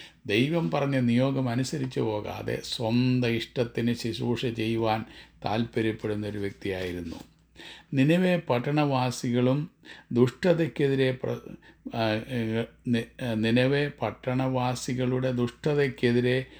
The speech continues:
പ്രസംഗിക്കണമെന്നുള്ള ദൈവിക ആജ്ഞ അനുസരിക്കാതെ യോന സ്വന്തം ഇഷ്ടത്തിനൊരു വഴി തിരഞ്ഞെടുത്തത് ഒരു പക്ഷേ വെറുതെ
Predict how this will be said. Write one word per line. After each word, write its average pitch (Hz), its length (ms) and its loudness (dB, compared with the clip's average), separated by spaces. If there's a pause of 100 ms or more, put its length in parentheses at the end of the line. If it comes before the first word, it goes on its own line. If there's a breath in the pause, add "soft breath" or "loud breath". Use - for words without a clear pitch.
(140)
പ്രസംഗിക്കണമെന്നുള്ള 135 1160 0
ദൈവിക 139 580 2 (100)
ആജ്ഞ 131 380 -4
അനുസരിക്കാതെ 120 1040 0 (920 loud breath)
യോന 127 440 4 (280)
സ്വന്തം 156 680 2
ഇഷ്ടത്തിനൊരു 131 680 0
വഴി 117 320 0
തിരഞ്ഞെടുത്തത് 120 800 0
ഒരു 120 140 4
പക്ഷേ 117 500 2 (920 loud breath)
വെറുതെ 98 380 2